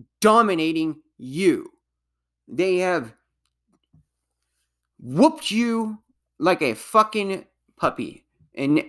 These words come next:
now they, they're ready to s-, they're ready to, uh, to reap the rewards.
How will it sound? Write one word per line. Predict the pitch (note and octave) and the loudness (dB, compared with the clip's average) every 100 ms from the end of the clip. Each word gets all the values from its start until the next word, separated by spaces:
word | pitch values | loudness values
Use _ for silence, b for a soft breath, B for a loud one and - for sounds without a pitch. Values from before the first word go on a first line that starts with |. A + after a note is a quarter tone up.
| - | -6
now | B2 D#3+ G3 F3 B2 - - | 0 4 6 4 0 -6 -18
they, | - D3+ D#3 C#3 - _ _ _ _ _ _ _ _ _ _ _ _ _ _ _ _ _ _ | 0 2 2 0 -10 _ _ _ _ _ _ _ _ _ _ _ _ _ _ _ _ _ _
they're | C#3 C#3+ | -2 2
ready | D#3+ D3 C3 | 2 0 -2
to | |
s-, | B2+ - - | -4 -8 -12
they're | - - C#3 | -20 -8 -4
ready | C#3 C3 B2+ | -2 -2 -2
to, | A#2+ A2 | -4 -2
uh, | G#2+ F#2 | -2 -2
to | - C#3 | -6 -4
reap | C3 B2+ | -4 -4
the | A#2+ | -6
rewards. | G#2+ F2+ F#2+ E2+ C#2 - - | -6 -6 -4 -4 -4 -10 -20